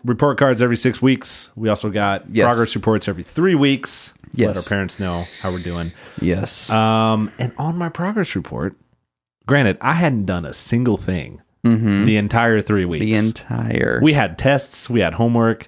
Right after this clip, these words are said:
Speaker 1: We had a book we were reading.
Speaker 2: Uh-huh.
Speaker 1: I didn't
Speaker 2: No.
Speaker 1: do it. I
Speaker 2: You
Speaker 1: just
Speaker 2: didn't
Speaker 1: didn't wanna
Speaker 2: do it.
Speaker 1: do it.
Speaker 2: Sorry.
Speaker 1: And I had a twelve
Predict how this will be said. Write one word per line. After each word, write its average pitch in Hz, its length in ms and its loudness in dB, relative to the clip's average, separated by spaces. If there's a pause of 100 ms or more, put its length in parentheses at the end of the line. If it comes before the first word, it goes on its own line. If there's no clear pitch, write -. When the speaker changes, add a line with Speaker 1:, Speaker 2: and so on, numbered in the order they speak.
(120)
Speaker 1:
We 123 80 4
had 104 80 4
a 92 60 0
book 123 280 2
we 131 80 4
were 123 100 4
reading. 120 400 2
Speaker 2:
Uh-huh. 123 340 2 (340)
Speaker 1:
I 370 60 4
didn't 254 280 4
Speaker 2:
No. - 0 -
Speaker 1:
do 403 200 2
it. 254 120 2
I 330 120 2
Speaker 2:
You 403 60 2
Speaker 1:
just 392 120 4
Speaker 2:
didn't 311 120 2
Speaker 1:
didn't - 0 - (120)
wanna 403 140 0
Speaker 2:
do 330 100 2
it. 349 140 -2
Speaker 1:
do 214 40 2
it. - 40 2
Speaker 2:
Sorry. 302 420 2 (400)
Speaker 1:
And 185 180 2
I 208 200 2
had 120 560 0 (680)
a 127 200 2
twelve 90 760 -2